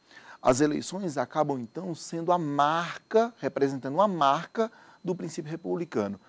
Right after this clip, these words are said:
Não há república se não existem eleições como modo de legitimação da própria atividade estatal, onde aquele que foi escolhido pelo povo exerce sua atividade. Por quê? Porque, segundo a lógica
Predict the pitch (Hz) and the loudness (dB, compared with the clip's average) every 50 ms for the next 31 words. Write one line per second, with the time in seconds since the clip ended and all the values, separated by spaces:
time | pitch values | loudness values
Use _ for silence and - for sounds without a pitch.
0 | - - - _ _ _ _ _ _ _ - - - 104 107 110 117 131 143 143 | -20 -20 -20 _ _ _ _ _ _ _ -8 -2 0 2 4 4 6 4 4 4
1 | 131 127 117 123 - - 175 190 196 170 139 127 120 - 135 123 - 143 147 147 | 4 2 0 0 0 0 2 4 4 4 2 0 -2 -2 -4 -6 -6 -6 -6 -4
2 | 147 143 127 120 147 160 - - - 160 156 - _ _ _ _ _ _ - 151 | -4 -4 -4 -4 -6 -10 -8 -6 -6 -6 -6 -8 _ _ _ _ _ _ 0 4
3 | 156 170 165 151 - - 151 147 156 165 156 - - _ _ _ - - 262 294 | 4 6 4 4 2 -2 -4 -2 -2 -2 -4 -6 -10 _ _ _ -10 -4 0 2
4 | 269 196 165 151 156 165 185 214 233 233 208 170 156 143 165 160 165 175 175 - | 2 2 2 0 0 -2 -2 -2 -2 -2 -4 -4 -6 -4 0 4 4 4 4 2
5 | - - 170 - 139 135 - - - 160 170 175 165 156 147 - - 180 190 202 | -2 -6 -4 -4 -4 -4 -6 -8 -8 -6 -4 -2 -2 -2 -4 -4 -4 -4 -4 -2
6 | - 180 156 - - 151 139 139 123 127 127 127 127 123 127 120 - _ _ _ | -2 -4 -4 -4 -6 -8 -8 -4 2 4 6 6 4 4 -2 -12 -18 _ _ _
7 | _ _ _ - - - 160 139 - 117 95 98 92 - _ _ - - - - | _ _ _ -8 -2 0 0 2 2 2 0 0 -2 -6 _ _ -20 -20 -20 -10
8 | - - 123 117 117 - - 156 156 147 143 - - 123 - 135 127 - - - | -4 -2 2 2 2 4 6 6 6 6 4 0 -8 -8 -6 -4 -4 -6 -6 -6
9 | - 113 113 135 127 127 - - 113 107 101 - - 160 175 160 143 113 101 - | -6 -2 0 0 0 0 -2 -4 -4 -4 -6 -2 4 6 8 8 6 4 0 -8
10 | - - - _ _ _ _ - - - 180 131 131 175 202 233 233 208 - 170 | -18 -20 -20 _ _ _ _ -4 -2 0 0 2 2 2 2 2 0 -2 -6 -10
11 | 151 - 151 139 131 - 151 135 143 135 143 165 180 175 160 139 117 - _ - | -8 -6 -4 -4 -4 -4 -4 -4 -2 0 4 6 8 8 6 6 2 -4 _ -20
12 | - _ _ _ - - 190 - - - 156 139 - - - 175 - - 185 175 | -20 _ _ _ 2 2 2 2 4 4 4 4 4 2 -6 -4 2 6 6 6
13 | 170 175 - _ _ - - - - 196 170 147 156 208 240 240 226 196 196 185 | 4 2 -12 _ _ -14 -10 -8 -6 -4 -4 0 2 4 6 6 6 8 8 8
14 | 175 170 170 170 175 180 196 220 240 240 214 175 147 143 143 135 - - 143 127 | 8 8 6 6 6 6 4 4 2 2 2 0 0 0 0 0 4 6 6 6
15 | 113 | 4